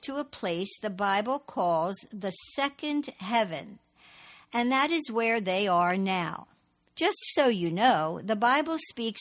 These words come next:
of three heavens. The first heaven is the atmosphere immediately surrounding the earth.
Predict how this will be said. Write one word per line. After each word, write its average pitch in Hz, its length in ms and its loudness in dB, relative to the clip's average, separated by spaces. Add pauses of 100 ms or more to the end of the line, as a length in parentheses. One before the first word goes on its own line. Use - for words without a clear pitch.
of 196 140 -4
three 247 480 -2
heavens. 220 560 -2 (540)
The 190 80 -4
first - 520 -4
heaven 180 440 -2
is 196 280 -6
the 185 180 -2
atmosphere 226 760 -2
immediately 269 800 -2
surrounding 196 760 -4
the 202 200 -6
earth. 165 480 -6